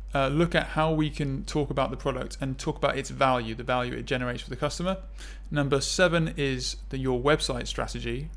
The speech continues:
and we look at what kind of content is actually involved in the website, what's the, what are the goals of the site, and then finally we look at the bri-, the business challenges and business, uh, measurable metrics of success. And so with all of that, all that information that we pull out of that workshop is then basically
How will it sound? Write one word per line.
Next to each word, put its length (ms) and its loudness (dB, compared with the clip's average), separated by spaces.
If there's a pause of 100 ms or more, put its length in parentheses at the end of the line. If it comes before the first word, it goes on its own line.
and 80 -2
we 80 0
look 220 -4
at 240 0 (100)
what 240 -2
kind 120 0
of 60 -2
content 360 -2
is 60 -4
actually 220 -2
involved 240 -2
in 60 -2
the 80 0
website, 240 -4
what's 260 -2
the, 120 -2
what 140 -2
are 40 -2
the 60 -4
goals 380 4
of 60 -6
the 60 -6
site, 360 -2 (460)
and 100 2
then 80 2
finally 300 4
we 80 0
look 200 -2
at 260 0
the 300 -2 (100)
bri-, 220 4
the 260 -2 (220)
business 500 0 (140)
challenges 480 0
and 120 -6
business, 380 -2 (140)
uh, 120 0
measurable 720 0
metrics 680 -4
of 120 -8
success. 560 -4 (480)
And 280 0
so 160 4
with 160 6
all 160 12
of 120 6
that, 200 6
all 140 2
that 160 2
information 600 -2
that 100 -6
we 100 -6
pull 540 -2
out 180 -2
of 100 -6
that 140 -2
workshop 440 -2
is 120 -6
then 180 0
basically 680 -2